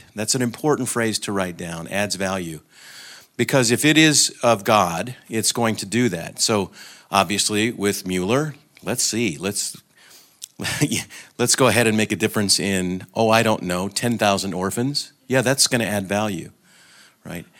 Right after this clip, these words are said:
Um, or wipe out slavery. <laughs> Yeah, that's gonna add value. But whatever it is,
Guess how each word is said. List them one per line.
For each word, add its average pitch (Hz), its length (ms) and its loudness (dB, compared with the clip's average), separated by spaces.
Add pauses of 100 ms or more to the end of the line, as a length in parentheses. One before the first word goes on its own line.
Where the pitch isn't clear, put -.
(180)
Um, 90 420 -6 (1000)
or 104 440 2 (880)
wipe 110 240 2
out 104 180 4
slavery. 104 440 -2
<laughs> - 100 -10 (280)
Yeah, 120 100 4
that's 131 180 2
gonna 104 160 0
add 95 140 -2
value. 95 180 -4 (340)
But 143 140 4
whatever 151 360 6
it 127 80 6
is, 127 400 4